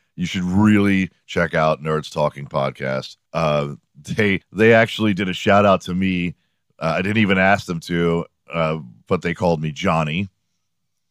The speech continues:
So that's, <laughs> I'm Johnny Valentine now, I guess. They said they're gonna correct it. I don't care. As long, it's Fat Guy Loves Cake. That's all I care about,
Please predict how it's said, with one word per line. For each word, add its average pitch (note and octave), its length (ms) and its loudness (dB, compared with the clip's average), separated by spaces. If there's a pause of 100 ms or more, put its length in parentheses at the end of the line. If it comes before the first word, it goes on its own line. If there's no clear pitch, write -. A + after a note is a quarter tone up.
(500)
So - 160 -4
that's, F2+ 380 0 (280)
<laughs> - 560 -10 (280)
I'm G#2+ 220 0
Johnny G#2+ 360 4
Valentine F#2 800 2
now, F#2 240 2
I F#2+ 100 2
guess. F2+ 440 -6 (1700)
They B2+ 120 4
said C3 200 6
they're A2+ 100 6
gonna G#2 180 4
correct E2+ 420 0
it. F#2+ 100 2
I C#3+ 100 6
don't D3 200 4
care. F#2+ 340 2
As F#2+ 160 -6
long, A2 180 4
it's G#2+ 120 -10
Fat C3 300 4
Guy B2+ 200 4
Loves A#2 320 2
Cake. G2+ 340 0
That's A2 200 -4
all G#2+ 160 6
I A2 80 4
care E2+ 280 -2
about, F2 340 -2